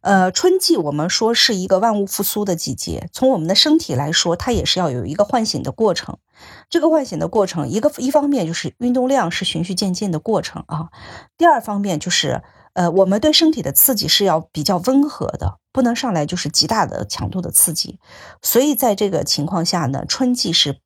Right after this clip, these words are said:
不适合去练速度的，啊，因为速度对身体的刺激强度还是比较大的。我们说我们的身体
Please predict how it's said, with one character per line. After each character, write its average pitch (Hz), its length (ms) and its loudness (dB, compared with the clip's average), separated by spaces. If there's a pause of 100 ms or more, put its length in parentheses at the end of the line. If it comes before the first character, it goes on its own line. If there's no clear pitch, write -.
不 202 140 -4
适 - 200 4
合 - 220 -6
去 - 220 -2
练 202 200 0
速 311 260 0
度 - 160 -8
的， - 160 -12 (340)
啊， 139 240 -2 (320)
因 302 140 4
为 320 80 2
速 370 200 2
度 202 140 2
对 185 180 0
身 233 400 0
体 - 200 0
的 131 100 0
刺 - 240 0
激 - 140 -4
强 - 240 2
度 185 100 0
还 160 140 -2
是 180 120 0
比 180 120 -8
较 - 180 -6
大 185 260 -2
的。 - 220 -8
我 165 80 -4
们 160 140 -2
说 - 180 2
我 196 60 4
们 143 100 -4
的 165 60 -4
身 247 200 2
体 - 280 -6